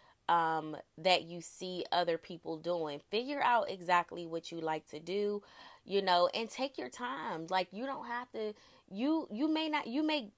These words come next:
be in esthetician school and realize you like another thing versus something you may have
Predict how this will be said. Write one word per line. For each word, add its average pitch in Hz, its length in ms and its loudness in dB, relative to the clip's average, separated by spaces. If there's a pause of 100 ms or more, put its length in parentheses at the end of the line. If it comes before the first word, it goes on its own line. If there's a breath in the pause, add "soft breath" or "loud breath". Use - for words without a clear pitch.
(120)
be 240 200 -4
in 233 140 -2
esthetician 214 640 -4
school 220 400 -4
and 185 180 -4
realize 185 420 2
you 190 100 -8
like 180 340 0
another 175 480 -2
thing 170 360 -6
versus 165 400 -2
something 165 360 -4
you 170 100 -8
may 165 220 0
have 160 120 0